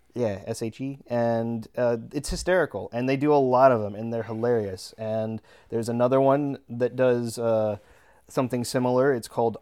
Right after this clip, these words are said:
Honest Trailers, where they make a trailer that speaks to what the movie is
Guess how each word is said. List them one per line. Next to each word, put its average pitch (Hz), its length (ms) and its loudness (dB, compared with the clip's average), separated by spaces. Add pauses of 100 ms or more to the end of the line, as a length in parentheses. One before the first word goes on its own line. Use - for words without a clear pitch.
Honest 123 520 -4
Trailers, 139 640 -2
where 117 180 0
they 113 140 2
make 113 240 -2
a 117 80 -8
trailer 117 560 2
that 110 260 -2 (240)
speaks - 540 -6
to 123 340 -2
what 117 320 -4
the 123 60 -4
movie 117 360 -2
is 104 160 -8